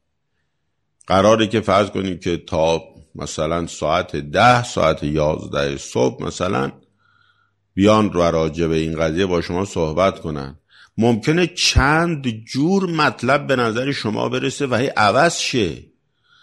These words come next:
تا وقتی که ساعت ده می‌شه اونجا یه مطلبی که دیگه روش می‌تونید بایستید، روش توقف کنید. خب حالا این خوبه،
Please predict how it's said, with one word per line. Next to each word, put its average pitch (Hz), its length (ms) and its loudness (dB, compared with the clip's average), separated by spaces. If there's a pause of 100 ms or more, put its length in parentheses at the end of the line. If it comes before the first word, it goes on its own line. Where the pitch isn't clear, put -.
(340)
تا 107 180 8
وقتی 127 400 6
که 104 120 -4
ساعت 104 420 0
ده 87 420 -2
می‌شه 101 640 -2 (120)
اونجا 123 640 4
یه 175 160 4
مطلبی 143 520 0
که 139 100 -2
دیگه 117 280 0
روش 123 360 -2 (1120)
می‌تونید 95 460 -2
بایستید، 127 760 0 (280)
روش - 200 -8
توقف 78 640 -6
کنید. 143 460 -2
خب - 300 -6
حالا 120 220 2
این 139 280 2
خوبه، 73 460 -8